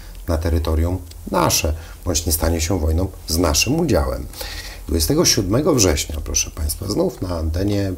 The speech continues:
Polsat News prezydent Duda wypowiedział następujące dość znamienne słowa: „My w Polsce nie powinniśmy brać pod uwagę żadnego planu B. Co z tego, że świat będzie zadowolony, że sobie załatwił sprawę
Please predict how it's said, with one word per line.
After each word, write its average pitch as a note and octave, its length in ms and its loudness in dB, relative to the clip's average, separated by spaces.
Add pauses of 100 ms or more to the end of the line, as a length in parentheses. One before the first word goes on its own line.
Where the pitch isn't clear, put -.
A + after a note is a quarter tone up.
Polsat F2 500 -2
News D2 480 -4
prezydent B2 580 -2 (520)
Duda B2+ 300 4
wypowiedział A#2+ 460 0
następujące A2+ 720 0
dość A2+ 220 2
znamienne G2 480 2
słowa: C2 460 -2 (520)
„My E3+ 180 4
w - 100 -2
Polsce A2 460 4
nie G#2+ 140 4
powinniśmy B2 760 2 (500)
brać G#2+ 340 2
pod - 160 -2
uwagę G#2+ 460 2
żadnego A#2 420 0
planu F#2+ 340 -4
B. - 240 -8 (960)
Co E3+ 160 4
z E3 120 2
tego, D3+ 260 4
że B2+ 120 4
świat B2 280 2
będzie G#2 300 0
zadowolony, D#3+ 560 2
że F#2+ 120 -2
sobie F2 240 -6
załatwił F2+ 500 -4
sprawę B2 540 2